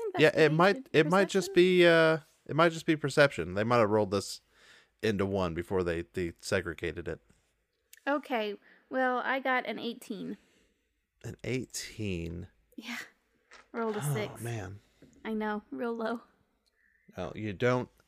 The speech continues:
Speaker 1: you don't see it.
Speaker 2: Okay.
Speaker 1: You know what?
Speaker 2: Uh,
Speaker 1: Screw it. This is, this is going long. You see it.
Speaker 2: <laughs> Oh, I
Speaker 1: Uh, Valerian, you look around and you spot the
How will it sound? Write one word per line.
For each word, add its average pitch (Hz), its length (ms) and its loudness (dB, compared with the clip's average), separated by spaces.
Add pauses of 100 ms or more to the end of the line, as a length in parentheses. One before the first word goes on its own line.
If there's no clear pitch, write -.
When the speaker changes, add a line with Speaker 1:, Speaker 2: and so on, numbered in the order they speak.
(160)
Speaker 1:
you 101 120 -6
don't 110 340 -2
see - 300 -6
it. - 200 -16 (640)
Speaker 2:
Okay. 247 300 -2
Speaker 1:
You 131 60 4
know 143 120 10
what? 151 180 12
Speaker 2:
Uh, 277 260 10
Speaker 1:
Screw 123 120 8
it. - 80 4
This 143 180 2
is, 147 120 -2
this 175 200 8
is 165 100 0
going 139 260 10
long. 92 240 4 (260)
You 127 140 2
see 107 260 2
it. 78 140 -2 (380)
Speaker 2:
<laughs> 311 120 8 (100)
Oh, 294 440 10
I 285 200 4 (400)
Speaker 1:
Uh, 117 360 8 (540)
Valerian, 139 420 8
you 135 140 6
look 147 220 8
around 127 320 8
and 101 160 2
you 120 160 -2
spot 104 720 2 (880)
the 110 160 2